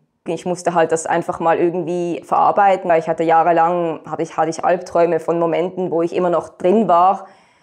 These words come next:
von Szenen, die mir dann eingefallen sind und ich Angst bekam, wenn ich Scientologen auf der Straße gesehen habe, dass sie mich mitnehmen und so. Also das hatte schon seine Spuren hinterlassen.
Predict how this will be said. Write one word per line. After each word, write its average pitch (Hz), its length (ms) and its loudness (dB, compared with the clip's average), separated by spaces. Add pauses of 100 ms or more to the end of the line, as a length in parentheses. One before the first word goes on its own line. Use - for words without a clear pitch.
(200)
von 185 480 0
Szenen, 202 580 2
die 190 140 0
mir 185 160 2
dann 180 140 4
eingefallen 196 600 2
sind 190 400 0
und 175 140 -2
ich - 180 -6
Angst 196 300 -2
bekam, 185 340 0
wenn 175 140 0
ich 175 80 -2
Scientologen 180 420 0
auf 175 100 -4
der 180 60 -8
Straße 175 380 0
gesehen 185 400 0
habe, 175 260 2
dass 170 160 -4
sie - 80 -10
mich 175 220 -8
mitnehmen 175 440 -2
und 175 120 -2
so. 170 240 0
Also 156 200 -2
das 160 180 -8
hatte 170 200 -2
schon 190 300 -4
seine 170 180 -6
Spuren 226 380 -2
hinterlassen. 160 600 -4